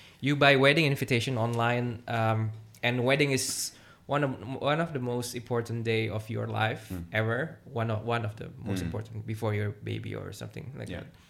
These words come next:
Speaker 1: And the feedback I got, um, initially when I met you and you s-,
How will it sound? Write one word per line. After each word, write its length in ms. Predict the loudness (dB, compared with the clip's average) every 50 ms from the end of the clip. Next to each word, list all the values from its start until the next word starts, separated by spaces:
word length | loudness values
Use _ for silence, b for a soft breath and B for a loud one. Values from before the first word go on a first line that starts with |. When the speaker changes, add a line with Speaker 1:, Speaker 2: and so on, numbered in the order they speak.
| B B B B B B B B -6
Speaker 1:
And 720 | -2 0 2 4 4 4 4 4 2 0 -2 -4 -6 -8 -8
the 100 | -8 -4
feedback 360 | -2 -2 -2 2 2 2 4
I 120 | 4 2 2
got, 280 | 2 2 0 0 0 -2 -6 -18 -20 -20 _ _ -2
um, 540 | 0 2 2 2 4 2 2 0 -2 -4 -8 -10 -14 -8 -4
initially 400 | -2 0 0 2 2 2 2 2
when 160 | 2 2 0
I 200 | 0 0 -2 -4 -6 -10 -18 _ -8
met 200 | -4 -4 -4 -4 -4 -4
you 220 | -2 -2 -2 -2
and 300 | -2 -2 -2 -2 -2 -4 -4
you 100 | -4 -6
s-, 120 | -6